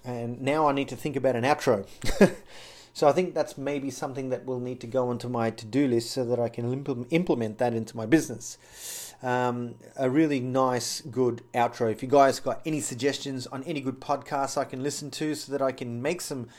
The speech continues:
examples and, and, and set one up for myself, please let me know. Shoot us an email or shoot us a, a message on Facebook or jump on our group and let me know. I'd love to hear from you.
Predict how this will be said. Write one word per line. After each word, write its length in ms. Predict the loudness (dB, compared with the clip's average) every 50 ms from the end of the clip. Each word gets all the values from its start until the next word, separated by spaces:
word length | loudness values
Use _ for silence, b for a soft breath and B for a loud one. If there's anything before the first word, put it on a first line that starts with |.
| B B B B B -10
examples 720 | -10 -8 -4 -2 0 0 0 -2 -2 -2 -4 -4 -4 -4
and, 200 | -6 -6 -6 -6 -6
and, 220 | -8 -8 -6 -6
and 280 | -6 -6 -6 -6 -8 -8
set 280 | -6 -6 -6 -6 -4
one 160 | -2 -2 -2 -2
up 160 | -4 -4 -4
for 60 | -2
myself, 500 | -2 0 0 0 0 0 0 -2 -6 -12 -18 2
please 320 | 4 4 4 4 2 -2
let 100 | -6 -6
me 80 | -4 -4
know. 280 | -4 0 0 0 -2 -2 B B B B B B B B B B -10
Shoot 220 | -2 0 0 2
us 160 | 0 0 0
an 280 | 2 4 4 2 0 -2
email 420 | -4 -6 -4 -2 0 2 2 4
or 240 | 4 4 4 4 2
shoot 220 | 0 -2 -2 -2 -2
us 160 | -2 -4 -2
a, 240 | -2 -2 -2 -2 -4 -10 -16 -14 _ -14 -14 -12 -16 -18 -16 -12
a 120 | -8 -4 0
message 340 | 2 2 2 0 -4 -6
on 140 | -6 -6 -6
Facebook 480 | -2 -2 -2 -2 -2 -4 -6 -6 -4 -4
or 80 | -4
jump 240 | 0 0 0 0 0
on 80 | -2 -2
our 100 | -2 -4
group 340 | -4 -2 0 0 0 0 -4
and 180 | -6 -6 -8 B B B B B B B B 2
let 100 | 2 2
me 80 | 4
know. 160 | 2 4 4
I'd 100 | 4 4
love 140 | 4 0 0 -2
to 80 | -4
hear 140 | -4 -4 -6
from 220 | -6 -6 -8 -10
you. 80 | -10